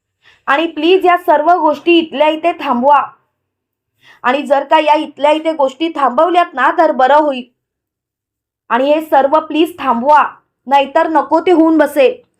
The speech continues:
तेव्हा मात्र तिची खूपच चिडचिड झालेली असते. त्यावेळेला वल्लरी मोठ्याने बोलते, "अर्णव, प्लीज माझ्यावरती विश्वास ठेव." तेव्हा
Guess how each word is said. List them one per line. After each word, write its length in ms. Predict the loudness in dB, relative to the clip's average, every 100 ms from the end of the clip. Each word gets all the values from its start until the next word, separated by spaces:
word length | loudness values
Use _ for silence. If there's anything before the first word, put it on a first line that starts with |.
| _ _ _ _
तेव्हा 220 | 0 2 0
मात्र 480 | -2 0 2 2
तिची 320 | 0 -2 -2 -4
खूपच 480 | -4 -4 -2 -2 0
चिडचिड 440 | 0 0 0 2
झालेली 340 | 2 2 2 0
असते. 300 | 0 0 -2 -2 _ _ _ _ _ _ _ -2
त्यावेळेला 400 | 2 4 2 2
वल्लरी 500 | 0 2 0 0 0
मोठ्याने 500 | 0 0 0 0 2
बोलते, 340 | 0 2 0
"अर्णव, 520 | 2 2 2 2 0 -2 -10 _ _ _ _ _ _ _ _ _ _
प्लीज 380 | 2 4 2 -2
माझ्यावरती 640 | -2 0 2 2 0 -2
विश्वास 500 | -4 -6 0 0 2
ठेव." 180 | 0 -2
तेव्हा 300 | 0 0 2